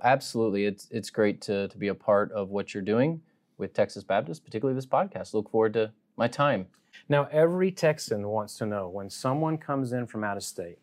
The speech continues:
Speaker 2: there's two questions that just have to be asked, okay? So, it, the first question is not, "Have you had chicken fried steak?" but,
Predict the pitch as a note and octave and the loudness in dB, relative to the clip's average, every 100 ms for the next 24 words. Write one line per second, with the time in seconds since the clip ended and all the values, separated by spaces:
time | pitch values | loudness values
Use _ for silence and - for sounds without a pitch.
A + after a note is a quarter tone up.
0 | - A#2 B2 - - - E3 F3 - D#3 | -6 -2 -2 -4 -4 6 8 6 4 2
1 | D3+ - G2 F2+ F#2 G2 G#2 - G#2+ - | 2 -2 -6 -6 -4 -4 -4 -4 -6 -6
2 | G#2 G#2 F2 D#2+ - - - G2 G2 - | -6 -6 -6 -10 -14 -10 -4 -4 -4 0
3 | F#2+ F2 - _ - - - - C#3+ C#3+ | 0 0 -4 _ -20 -20 -20 -2 0 0
4 | B2+ - A3 - C3+ - A#2+ A2 G2 - | 0 4 4 6 4 6 2 2 0 -4
5 | A#2+ B2 C#3+ D3+ - - _ _ _ _ | 0 4 4 0 -4 -20 _ _ _ _
6 | - C#3+ B2+ B2 A2+ - E3 D#3 - A2+ | 0 2 4 2 2 0 0 0 -2 -4
7 | G2 F2 F#2+ E2+ - G2 F2+ G2+ G2+ F3 | -4 -6 -8 -8 -6 -6 -6 -6 2 4
8 | C3 - | 4 0